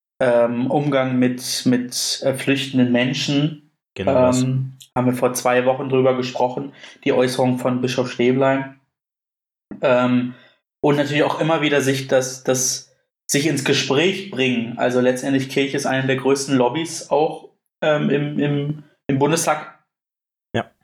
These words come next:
Speaker 1: Gott sei Dank. Ähm, von daher ist, finde ich, religiöses Handeln politisches Handeln. Und in vielerlei Hinsicht ist politisches Handeln dann auch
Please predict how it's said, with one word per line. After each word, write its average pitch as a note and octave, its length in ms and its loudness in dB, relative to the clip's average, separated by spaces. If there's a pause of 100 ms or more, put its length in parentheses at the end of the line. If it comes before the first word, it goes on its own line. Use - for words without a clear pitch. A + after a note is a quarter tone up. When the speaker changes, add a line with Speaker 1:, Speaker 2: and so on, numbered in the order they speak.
Speaker 1:
Gott C3+ 260 0
sei B2 240 2
Dank. B2+ 640 0 (760)
Ähm, B2+ 880 4 (1600)
von B2+ 220 0
daher C#3 680 0 (260)
ist, - 580 -2
finde C#3+ 200 0
ich, C3 120 -2
religiöses C3 560 0
Handeln D3 340 -2
politisches C#3 600 0
Handeln. E3+ 560 -2 (640)
Und B2+ 800 2 (240)
in C3 140 -2
vielerlei C3+ 340 2
Hinsicht C#3+ 360 -4
ist C3 180 -4
politisches C#3+ 520 -2
Handeln D3+ 600 0
dann B2 400 -2
auch C#3+ 480 0